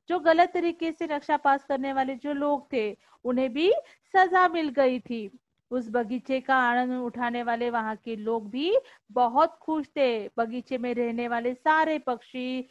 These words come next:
गिलहरी, वे सभी बहुत ही प्रसन्न थे क्योंकि वे सभी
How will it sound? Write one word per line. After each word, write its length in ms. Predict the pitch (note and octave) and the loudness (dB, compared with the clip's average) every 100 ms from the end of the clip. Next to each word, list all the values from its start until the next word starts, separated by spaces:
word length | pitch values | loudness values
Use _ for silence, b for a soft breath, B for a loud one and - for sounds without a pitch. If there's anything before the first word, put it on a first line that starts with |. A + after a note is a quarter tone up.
| b b G#3+ | b b -4
गिलहरी, 720 | C4+ C4 C#4 C4+ C#4 C#4 C4+ b b | 0 4 4 4 0 -4 -8 b b
वे 160 | C4+ D#4 | -4 -2
सभी 300 | D#4 C#4 D#4 | 0 -2 -2
बहुत 460 | A#3+ B3+ C4 C#4 E4 | 0 2 4 2 2
ही 140 | G#4 | 0
प्रसन्न 600 | - C#4+ C#4 C4+ B3 B3 | 2 0 2 -2 0 -2
थे 300 | A#3+ G#3+ F#3 - _ _ | -2 -4 -6 -14 _ _
क्योंकि 400 | B3+ B3 D4 F4 B4+ C#5 B _ | -6 -4 0 2 4 2 B _
वे 180 | A#3+ B3 | 4 4
सभी 440 | B3 B3 A3+ D#4+ | 4 -2 0 4